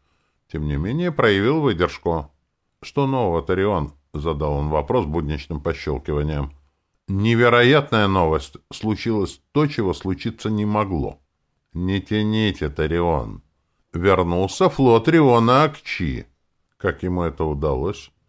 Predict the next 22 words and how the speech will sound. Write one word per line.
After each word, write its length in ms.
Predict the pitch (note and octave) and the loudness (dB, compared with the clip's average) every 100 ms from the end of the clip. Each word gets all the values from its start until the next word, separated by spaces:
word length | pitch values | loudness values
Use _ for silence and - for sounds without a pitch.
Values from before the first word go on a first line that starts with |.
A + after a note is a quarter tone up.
| _ _ _ _ | _ _ _ _
В 120 | - - | -12 0
последнем 560 | C#3 - E3 D3+ D3 | 2 4 4 6 2
сеансе 380 | - D3 B2+ B2+ | 2 2 2 -2
связи 380 | - C#3 B2 A#2 | 0 2 2 0
со 180 | - A2+ | 0 0
мной 240 | C3 D#3 | 2 -2
он 60 | A#2 | -4
спрашивал 600 | - A#2+ - A2+ A2+ B2+ | 0 -2 0 0 0 -2
инструкций, 760 | A2+ - C#3 D3 - E2+ C#2+ C#2+ _ _ _ | -6 -4 -4 -4 -4 -4 -4 -6 _ _ _
и 80 | F2+ | -4
я 180 | F#2 G2 | 2 4
разрешил 600 | G2 F2+ F#2+ - A2+ G#2 | 4 0 -4 -6 -4 -2
ему 220 | F2+ D#2+ | -2 -2
принять 440 | D2 F2 F2+ E2 F2 | -2 -2 -2 -4 -6
решение 420 | - F#2+ E2+ D#2+ | -6 -4 -4 -6
самому — 600 | - E2+ F2 E2 A#1+ - _ _ - | -6 -4 -2 -2 -4 -10 _ _ -12
сдаться 440 | F2+ D3 D#3 A#2+ | 0 4 4 4
или 180 | A#2 A2+ | 4 2
погибнуть. 680 | A2+ B2+ F2+ C#2 C2 B1 - _ _ _ _ - | 2 0 0 -4 -6 -10 -14 _ _ _ _ -4
Третьего 580 | A2 A2 F#2 G2+ G2+ G#2+ | 2 4 4 2 2 2
не 200 | A2+ A2 | 2 2
дано. 640 | C#3+ E3 E3 A#2 C#2 - | 2 4 4 2 0 -4